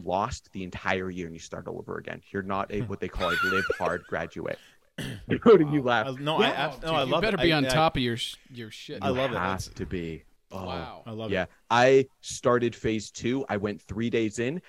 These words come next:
Speaker 1: and then got, um, sick, was, like, throwing up and stuff. So I went for another day throwing up and then was like, "Okay, no, I'm done." Cut it, um, cut my losses.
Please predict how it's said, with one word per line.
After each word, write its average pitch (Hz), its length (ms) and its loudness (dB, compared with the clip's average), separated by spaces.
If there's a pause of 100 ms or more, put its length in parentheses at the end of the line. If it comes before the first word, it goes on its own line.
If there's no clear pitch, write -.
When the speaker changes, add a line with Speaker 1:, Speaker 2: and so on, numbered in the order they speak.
(180)
Speaker 1:
and 113 140 -2
then 104 200 -2
got, 98 460 0
um, 87 400 -6
sick, - 400 -2
was, 98 180 -4
like, 90 120 -4
throwing 95 420 -4
up 90 160 -6
and 87 100 -10
stuff. 87 240 -6 (240)
So 120 120 0
I 104 80 6
went 120 280 2
for 123 140 -2
another 110 340 2
day 113 380 6
throwing 113 400 2
up 110 200 2
and 98 100 -4
then 95 80 -2
was 92 120 -4
like, 87 180 -4
"Okay, 90 220 -4
no, 87 160 -6
I'm 85 100 -8
done." 80 240 -4 (220)
Cut 123 220 6
it, 117 180 4 (280)
um, 95 300 -4
cut - 180 -4
my 101 100 0
losses. 90 420 -2